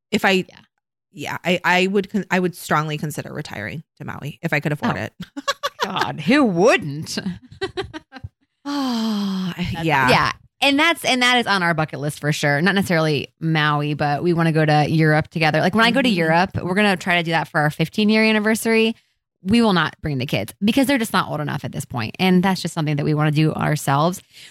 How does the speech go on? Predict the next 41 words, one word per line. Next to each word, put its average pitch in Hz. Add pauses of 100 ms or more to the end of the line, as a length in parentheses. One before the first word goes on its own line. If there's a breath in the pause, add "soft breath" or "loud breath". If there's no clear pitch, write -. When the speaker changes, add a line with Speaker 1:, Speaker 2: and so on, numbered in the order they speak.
(120)
Speaker 2:
We 220
do 214
also 180
wanna 175
go 165
back 156
to 165
the 156
island 151
where 156
we 151
got 135
married, 214
but 202
we'll 233
probably 247
bring 285
the 294
kids 285
'cause, 208
again, 254
it's 233
like, -
I 226
want 254
them 269
to 247
see 226
it. - (540)
I 381
do 320 (100)
enjoy 202
traveling 160
with 151
our 143
kids. 147
I 170
will 180
say 190
they 190
generally 226